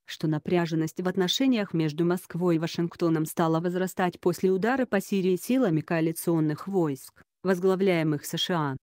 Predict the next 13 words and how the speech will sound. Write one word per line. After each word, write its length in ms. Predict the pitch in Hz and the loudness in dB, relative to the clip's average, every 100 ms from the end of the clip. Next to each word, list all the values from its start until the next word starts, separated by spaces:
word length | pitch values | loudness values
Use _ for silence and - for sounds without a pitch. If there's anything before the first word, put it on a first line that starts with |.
| _ _ _ _ _ - | _ _ _ _ _ -2
Мнение 460 | 185 196 180 165 170 | 2 4 4 2 2
натовского 600 | 165 165 160 - 160 160 | 0 0 -4 -4 -6 -2
командира 600 | 175 165 175 262 262 196 | 0 0 0 0 -2 -2
поддерживают 760 | 175 175 294 240 208 180 170 | -2 0 0 0 0 0 2
его 220 | 180 165 | 0 0
соратники 600 | 170 185 208 262 208 - | -4 -2 0 0 -2 -4
в 100 | 170 | -4
Пентагоне. 640 | 160 151 170 165 156 139 127 - _ _ _ _ _ | -4 -4 -4 -2 -2 -4 -6 -14 _ _ _ _ _
Некоторые 640 | 190 196 247 247 214 185 170 | 2 4 4 2 0 2 2
его 220 | 156 156 | 0 -2
коллеги 440 | 185 190 294 233 | 0 2 2 2
также 380 | 190 160 156 160 | 0 0 -2 -2
считают, 640 | 156 - 175 151 139 139 | -4 -4 -4 -2 -2 -6